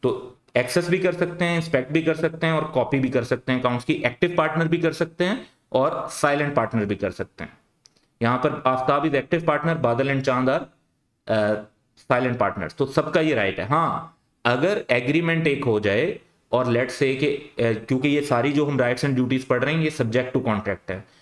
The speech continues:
अगर partners यहाँ पर ये एग्री कर लेते हैं मिलकर सारे के सारे कि चांद जो है उसका right नहीं होगा बुक्स को एक्सेस करने का, तो ये राइट बिल्कुल रिस्ट्रिक्ट किया जा सकता है।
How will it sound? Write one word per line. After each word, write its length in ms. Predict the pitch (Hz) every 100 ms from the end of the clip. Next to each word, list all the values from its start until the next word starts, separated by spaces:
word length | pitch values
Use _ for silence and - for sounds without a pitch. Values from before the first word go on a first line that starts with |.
| _
अगर 220 | 110 113 127
partners 440 | 120 120 143 139
यहाँ 200 | 135 131
पर 180 | 143 127
ये 120 | 131
एग्री 360 | - 117 147 165
कर 180 | 147
लेते 260 | 123 110 120
हैं 240 | 123 123 - _ - - -
मिलकर 380 | 113 143 139 123
सारे 300 | - 127 135
के 80 | 127
सारे 280 | 127 101 92 - - -
कि 100 | 131
चांद 460 | 127 123 127 160 151
जो 100 | 143
है 180 | 139
उसका 360 | 139 131 - 139
right 340 | 120 123 139
नहीं 240 | 127 135 180
होगा 460 | 131 113 98 92 - _ _ 113
बुक्स 220 | 127 127
को 160 | 139
एक्सेस 280 | 120 - 120
करने 300 | 123 107 107
का, 140 | 107 101
तो 120 | 117
ये 140 | 123
राइट 240 | 117 117 113
बिल्कुल 520 | 113 117 127 110 - -
रिस्ट्रिक्ट 480 | 110 - 110 - - -
किया 220 | 110 107
जा 240 | 104 101 95
सकता 680 | - - - 104 110 - -
है। 260 | 95 65